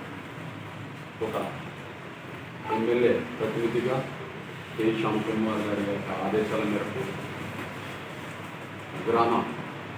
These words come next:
సచివ-, సచివాలయానికి రావడం జరిగింది.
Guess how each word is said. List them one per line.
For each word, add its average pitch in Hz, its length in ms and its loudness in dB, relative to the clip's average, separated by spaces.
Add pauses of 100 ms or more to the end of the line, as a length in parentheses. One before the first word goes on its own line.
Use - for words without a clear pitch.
(320)
సచివ-, 113 400 6 (1200)
సచివాలయానికి 110 580 6
రావడం 107 280 4
జరిగింది. 98 320 2